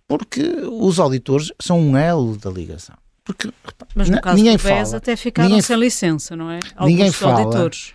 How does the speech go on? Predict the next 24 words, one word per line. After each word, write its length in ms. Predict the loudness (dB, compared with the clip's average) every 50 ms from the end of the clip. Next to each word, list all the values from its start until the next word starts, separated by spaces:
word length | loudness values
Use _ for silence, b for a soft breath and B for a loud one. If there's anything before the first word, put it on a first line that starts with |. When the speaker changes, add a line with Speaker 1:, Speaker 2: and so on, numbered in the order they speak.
| _ -18
Speaker 2:
a 40 | -16
título 240 | -12 -6 0 2 4
Speaker 1:
eh, 200 | 4 6 6 6
Speaker 2:
pessoal, 240 | 6 4 2 0 0 2
Speaker 1:
eh, 540 | 4 6 6 6 6 6 6 6 4 2
Speaker 2:
portanto 180 | 0 -4 -12 -12
Speaker 1:
eh, 320 | -8 -6 -4 -4 -4 -4 -6
sim, 420 | -6 -6 -4 -2 -2 -2 -2 -4 -6 -12 -12
pronto, 280 | -12 -12 -12 -14 -20
porque, 220 | -20 -16 -8 -4 0 2 2 4 4 2 2 2 2 0 0 -2 -6 -12
pronto, 280 | -16 -16 -16 -16 -16
é 140 | -14 -14 -14
porque 200 | -14 -14 -12 -8
chegou-se 400 | -6 -6 -6 -6 -8 -8 -8 -6
a 40 | -6
alguma 260 | -6 -6 -8 -10 -10 -10
situação, 640 | -10 -12 -12 -6 -6 -6 -4 -2 -2 -2 -2 -4 b b b b b b -14
a 80 | -8 -6
alguma 240 | -4 -4 -4 -4 -4
conclusão 540 | -4 -6 -4 -2 -2 -2 0 0 -2 -2
que 320 | -4 -2 -2 0 0 0 0
houve 240 | 0 -2 0 0 0
alguma, 580 | -2 -2 -4 -6 -4 -4 -4 -4 -4 -4 -6 -6
alguma 960 | -6 -6 -4 -4 -4 -4 -4 -6 -6 -6 -6 -6 -6 -6 -6 -6 -6 -8 -8